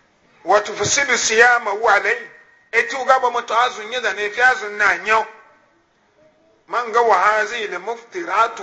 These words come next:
nyẹ́ nà nà nà jẹ́ ba azu ń yẹ azu ń kẹ́chì nà. Ń dọ́kun gúgúrí, ń jì tọ́ dányà. Mina na jì tọ́ ba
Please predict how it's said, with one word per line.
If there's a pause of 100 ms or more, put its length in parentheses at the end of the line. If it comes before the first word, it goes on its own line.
nyẹ́
nà
nà
nà
jẹ́
ba (120)
azu
ń
yẹ
azu
ń
kẹ́chì
nà. (800)
Ń
dọ́kun
gúgúrí, (540)
ń
jì
tọ́
dányà. (1900)
Mina (460)
na
jì
tọ́
ba